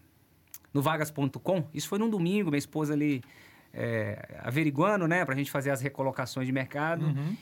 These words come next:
Speaker 1: E daí veio essa vaga de um laboratório, né? Fiz a preparação do currículo, disponibilizei.
Speaker 2: Vagas ponto com, pra quem não sabe, é um site que oferece, é, vagas
Speaker 1: De emprego.
Speaker 2: no mercado geral.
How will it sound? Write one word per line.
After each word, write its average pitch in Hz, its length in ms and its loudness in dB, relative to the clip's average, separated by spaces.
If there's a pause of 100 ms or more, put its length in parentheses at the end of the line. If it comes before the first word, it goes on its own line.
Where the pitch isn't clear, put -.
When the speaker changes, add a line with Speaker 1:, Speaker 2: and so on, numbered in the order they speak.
(160)
Speaker 1:
E 165 80 -2
daí 165 200 4
veio 165 260 2
essa 165 220 2
vaga 156 260 0
de 156 100 0
um 165 60 2
laboratório, 160 760 0 (420)
né? 156 220 -6
Fiz 165 200 -4
a 170 60 2
preparação 160 560 0
do 156 80 0
currículo, 175 480 -2
disponibilizei. 147 840 0 (100)
Speaker 2:
Vagas 151 260 0
ponto 156 180 -2
com, 170 120 -6
pra 160 100 0
quem 151 100 0
não 151 120 4
sabe, 208 240 0
é - 20 2
um 233 100 4
site 240 520 0
que 247 180 -4
oferece, 208 720 -2 (420)
é, 151 180 0
vagas 151 600 0
Speaker 1:
De 143 100 2
emprego. 139 320 2
Speaker 2:
no 151 60 6
mercado 156 340 2
geral. 135 300 -2